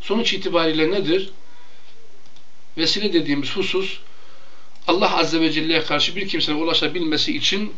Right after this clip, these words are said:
araç edineceği şeylerdir. İşte buradan devam edecek olursa evvela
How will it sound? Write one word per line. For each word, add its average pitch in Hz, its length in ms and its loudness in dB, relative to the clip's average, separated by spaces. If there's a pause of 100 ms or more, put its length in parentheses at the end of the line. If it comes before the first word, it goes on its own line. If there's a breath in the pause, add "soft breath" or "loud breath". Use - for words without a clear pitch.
(160)
araç 180 400 4
edineceği 151 760 2 (280)
şeylerdir. 123 720 4 (920 loud breath)
İşte 294 240 8
buradan 247 260 8
devam 226 280 12
edecek 196 360 6
olursa 156 340 4
evvela 202 640 6